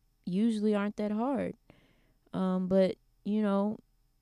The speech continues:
you're never gonna know if you never try. Have conversations with your partner about their past, about the things that truly deep down affect them and affect who they are today.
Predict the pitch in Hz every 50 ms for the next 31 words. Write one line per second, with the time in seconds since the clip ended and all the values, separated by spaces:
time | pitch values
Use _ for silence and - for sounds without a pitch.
0 | _ - - 185 185 196 202 202 214 202 208 202 196 196 196 190 190 185 190 180
1 | - 196 185 185 185 180 175 180 185 - - 190 180 175 175 190 202 196 190 190
2 | - 202 202 202 196 190 - 208 202 202 190 202 190 180 175 185 175 - 175 170
3 | 170 - 220 220 226 214 226 226 220 214 202 185 175 185 - - 220 226 226 226
4 | - 226 220 220 214 208 214 220 - _ - - - - - - - - 180 175
5 | 180 175 175 - - 175 - - - 196 196 196 190 190 185 180 - 190 185 185
6 | 180 180 - - _ _ _ _ - - - 226 214 214 202 196 196 180 180 196
7 | 202 190 - - 185 190 190 190 185 180 175 - 202 196 190 - - - 196 190
8 | 190 185 180 175 - - - - 175 - - 185 180 175 - - 185 180 185 175
9 | 175 - - 180 180 180 170 _ - 180 170 180 180 180 180 180 180